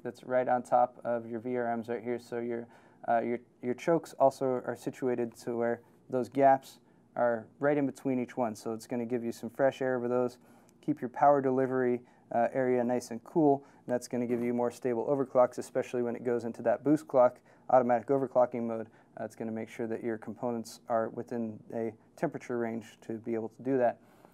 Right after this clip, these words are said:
Let's move on to power delivery. Again, uh, we're talking about the actual power connectors here. So you have a six-pin P C I Express power connector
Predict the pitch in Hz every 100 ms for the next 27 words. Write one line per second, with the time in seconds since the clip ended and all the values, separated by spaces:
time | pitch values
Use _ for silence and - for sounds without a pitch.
0 | _ _ _ 175 185 180 170 151 143 160
1 | 160 147 139 135 143 143 131 135 139 117
2 | 123 120 120 123 127 127 123 117 104 -
3 | 123 123 120 117 110 120 117 123 135 143
4 | 135 151 143 - 120 120 - 156 - -
5 | 147 139 151 - 139 139 - 135 - 139
6 | 131 139 131 -